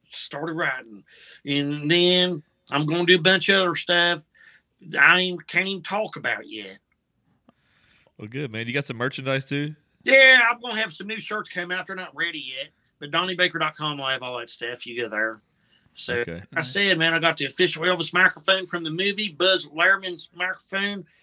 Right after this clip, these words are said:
Speaker 1: off the prop dot com set, Super fifty-five,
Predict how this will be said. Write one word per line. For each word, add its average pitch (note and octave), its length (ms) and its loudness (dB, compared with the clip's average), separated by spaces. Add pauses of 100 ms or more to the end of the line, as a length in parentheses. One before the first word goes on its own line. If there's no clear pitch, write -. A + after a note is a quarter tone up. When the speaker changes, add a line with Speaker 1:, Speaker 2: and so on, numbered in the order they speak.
(160)
Speaker 1:
off D#3 200 -6
the - 160 -20
prop F#3+ 280 0
dot F3+ 240 0
com G3+ 380 -8
set, G#3 480 -6
Super G3 380 -6
fifty-five, G#3 720 4